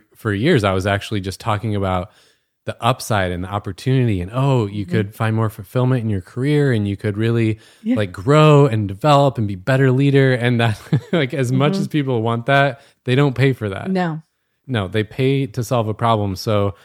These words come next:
Speaker 1: for us at Greenhouse, the big shift was, oh, when people are feeling stuck and trying to make a shift in their career, now this is a problem people
Speaker 2: Mm-hmm.
Speaker 1: actually want to solve.
Speaker 2: Mm-hmm.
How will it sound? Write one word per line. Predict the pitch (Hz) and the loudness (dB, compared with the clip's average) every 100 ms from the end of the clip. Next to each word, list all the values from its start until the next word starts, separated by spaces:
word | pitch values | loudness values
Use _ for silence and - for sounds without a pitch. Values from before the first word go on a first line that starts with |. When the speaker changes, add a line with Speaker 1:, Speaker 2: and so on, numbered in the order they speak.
| _ _ _ | _ _ _
Speaker 1:
for | 120 | -2
us | 117 143 110 - | 4 4 4 -2
at | 104 | -2
Greenhouse, | 113 113 95 | 0 0 -2
the | - | -4
big | 98 90 | -6 -6
shift | - 101 - | -4 -6 -6
was, | 101 95 87 90 - _ _ _ _ | -6 -6 -6 -8 -16 _ _ _ _
oh, | 127 | 0
when | 120 101 | 0 -2
people | 135 135 160 | -4 -2 -2
are | |
feeling | 127 120 104 | 0 -2 -4
stuck | 95 - 135 120 - | -6 -6 -2 -2 -2
and | 95 | -12
trying | - 107 107 107 | -6 -4 -2 -2
to | - 92 90 _ | -4 -8 -8 _
make | 104 98 | -6 -4
a | 92 | -8
shift | 85 - 143 131 - | -12 -2 0 0 -6
in | 95 | -6
their | 90 | -6
career, | 85 - 92 90 87 _ _ _ _ _ _ | -8 -10 -10 -10 -14 _ _ _ _ _ _
now | 101 | -6
this | 98 107 147 - | -4 0 0 0
is | 104 | -4
a | 101 | -4
problem | 120 107 92 87 | -2 -2 -2 -6
people | 98 90 90 90 92 | -8 -8 -10 -10 -12
Speaker 2:
Mm-hmm. | 185 226 - - | -10 -10 -10 -6
Speaker 1:
actually | 101 - 104 92 | -6 -4 -6 -4
want | 90 92 90 | -6 -8 -12
to | |
solve. | 92 101 90 101 104 | -10 -8 -8 -10 -14
Speaker 2:
Mm-hmm. | 170 175 | -18 -20